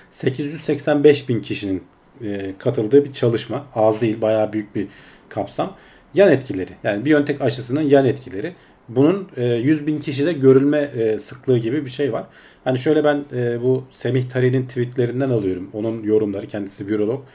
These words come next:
E, güzel bilgiler de veriyor. Yani takip etmenizi tavsiye ettiğim kullan-, şeylerden biri. Twitter kullanıcılarından biri. E,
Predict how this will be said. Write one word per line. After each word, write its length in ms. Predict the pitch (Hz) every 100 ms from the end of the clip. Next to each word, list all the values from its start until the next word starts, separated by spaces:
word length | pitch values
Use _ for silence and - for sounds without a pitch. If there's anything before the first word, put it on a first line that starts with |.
| - _ -
E, 220 | 110 101
güzel 380 | 92 110 131 135
bilgiler 400 | 120 107 110 104
de 80 | 95
veriyor. 220 | 90 92
Yani 140 | 95
takip 320 | - 104 101 107
etmenizi 360 | - 101 104
tavsiye 400 | 117 101 - 104
ettiğim 300 | 95 - 101 - - - -
kullan-, 280 | 110 107 117
şeylerden 600 | - 110 101 101 127 117
biri. 120 | 104 - - _ _
Twitter 360 | - 104 110 101 -
kullanıcılarından 760 | 104 101 95 101 101 110 131 131
biri. 240 | 113 - - - - - - _ _ -
E, 400 | 113 113 113